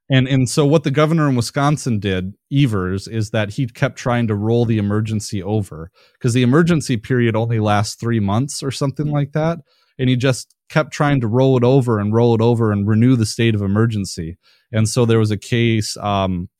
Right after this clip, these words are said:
Andrea Palm, In re Andrea Palm was the name of the case, and the Wisconsin Supreme Court struck that down. So,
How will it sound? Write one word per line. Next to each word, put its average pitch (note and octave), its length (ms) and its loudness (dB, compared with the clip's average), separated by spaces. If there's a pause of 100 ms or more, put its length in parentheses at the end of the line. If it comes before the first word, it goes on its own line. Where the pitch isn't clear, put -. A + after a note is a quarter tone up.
(320)
Andrea B2 380 4
Palm, A2 420 0
In B2 160 0
re B2 260 2
Andrea A2+ 380 0
Palm G#2+ 400 -2
was F#2 180 -6
the G#2 100 -6
name G2 200 -2
of F#2 80 -6
the F#2 40 -6
case, F#2+ 560 -8
and G2+ 280 -2 (180)
the G2 320 0 (140)
Wisconsin A2 560 -2
Supreme G#2 400 -4
Court G2+ 340 -6
struck - 360 -6
that F2+ 200 -6
down. F2 420 -6 (200)
So, A2 440 0